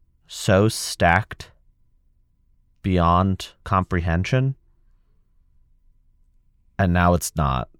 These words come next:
Twenty twenty-three is stacked beyond comprehension, and twenty twenty-two just, like, sacrificed all of its games to, for the sake of twenty twenty-three.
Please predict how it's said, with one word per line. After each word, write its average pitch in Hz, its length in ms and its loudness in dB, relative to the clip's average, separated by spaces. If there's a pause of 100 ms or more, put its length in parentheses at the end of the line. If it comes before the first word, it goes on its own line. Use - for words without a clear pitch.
(100)
Twenty 92 260 2
twenty-three 78 540 -4
is 80 100 -4
stacked - 340 -2
beyond 78 260 -2
comprehension, 80 680 -4 (100)
and 85 140 -2
twenty 82 260 -2
twenty-two 78 420 -4
just, 80 200 -6
like, - 220 -6 (360)
sacrificed 78 840 -2
all 73 160 0
of 76 80 -6
its 76 140 -6
games 71 340 -4
to, - 120 -14
for - 140 -6
the 82 120 -4
sake 85 240 -2
of 80 60 -6
twenty 80 240 -4
twenty-three. 71 560 -8